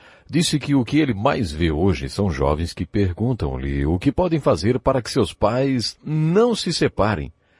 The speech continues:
"O que eu tenho que fazer para que eles não se separem?" Não é triste o que está acontecendo? É por isso que Jesus diz que o casamento tem que ser uma relação de laços permanentes.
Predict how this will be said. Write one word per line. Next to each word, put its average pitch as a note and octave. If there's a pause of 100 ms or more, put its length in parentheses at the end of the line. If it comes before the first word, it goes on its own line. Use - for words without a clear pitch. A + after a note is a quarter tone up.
(480)
"O E3
que G#3+
eu F#3
tenho F#3+
que -
fazer A#2+
para A2
que -
eles F2
não A#2
se F#2
separem?" F#2+ (1000)
Não E3+
é D#2+
triste F2+
o C2+
que C#2+
está D#2
acontecendo? C#2+ (460)
É E2
por D2
isso G#2+
que C2+
Jesus C2
diz C#2
que -
o -
casamento C#2+
tem F3+
que C3+
ser C3+
uma B2+
relação A2
de E2
laços D2
permanentes. D2+